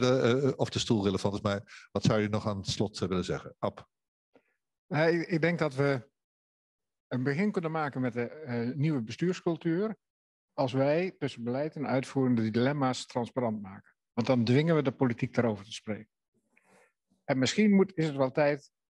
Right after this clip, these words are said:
Speaker 2: en ik weet niet op welke manier we dat moeten doen, is dat we gewoon met elkaar een manifest tekenen binnen de, eh,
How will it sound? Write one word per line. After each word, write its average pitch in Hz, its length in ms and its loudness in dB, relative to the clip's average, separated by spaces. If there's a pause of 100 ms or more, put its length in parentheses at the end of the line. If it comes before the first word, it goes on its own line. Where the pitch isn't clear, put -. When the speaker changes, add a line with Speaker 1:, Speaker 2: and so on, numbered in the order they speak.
(300)
Speaker 2:
en 110 100 -4
ik 113 100 -2
weet 139 180 2
niet 120 140 -2
op - 100 -20
welke 123 200 0
manier 156 320 0
we 147 100 -2
dat 139 160 0
moeten 139 200 -4
doen, 135 320 -4 (300)
is 190 140 -8
dat 120 140 -2
we 127 80 -10
gewoon 135 360 -2
met 160 160 -2
elkaar 156 280 0
een 123 80 -2
manifest 131 640 -4
tekenen 117 460 0
binnen 147 300 -2
de, 123 200 -6
eh, 113 360 -2